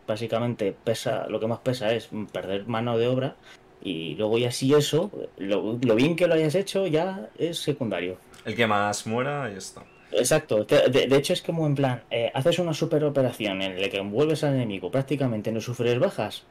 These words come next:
Speaker 1: vale, no te premian una mierda en eso, o sea, acabas de hacer una super jugada, acabas con un montón
Speaker 2: Ya.
Speaker 1: de tiros y no sé qué, no sé cuántos, pero como no has perdido muchos hombres, pues oye, pierde más el otro porque lanza una ofensiva estúpida.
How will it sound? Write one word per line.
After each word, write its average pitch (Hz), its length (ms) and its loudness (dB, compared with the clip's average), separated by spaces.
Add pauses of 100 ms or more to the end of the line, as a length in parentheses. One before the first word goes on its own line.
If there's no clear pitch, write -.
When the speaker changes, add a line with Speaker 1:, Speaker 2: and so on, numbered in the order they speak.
(140)
Speaker 1:
vale, 98 320 0
no 104 160 -2
te 117 80 0
premian 113 300 0
una 107 120 -2
mierda 98 280 -6
en 87 60 -16
eso, 92 180 -6
o - 20 -8
sea, 92 140 -8
acabas 117 240 2
de 123 60 2
hacer 120 180 -6
una 117 80 -4
super 123 300 -2
jugada, 95 500 -2
acabas 113 460 0
con 110 120 -8
un 110 100 -2
montón 101 280 -2
Speaker 2:
Ya. - 0 -
Speaker 1:
de 101 100 -2
tiros 104 420 -6
y 110 40 -4
no 101 80 -2
sé 101 200 -4
qué, 120 120 0
no 107 60 -4
sé 104 100 -6
cuántos, 131 240 0
pero 101 160 -4
como 95 120 -8
no 98 80 -2
has - 60 -10
perdido 107 240 -4
muchos 117 240 -2
hombres, 175 400 0
pues 95 240 -4
oye, 101 360 -4
pierde 135 220 4
más 131 140 4
el 127 100 2
otro 131 140 2
porque 120 200 4
lanza 110 200 0
una 113 120 2
ofensiva 113 360 0
estúpida. 98 420 -6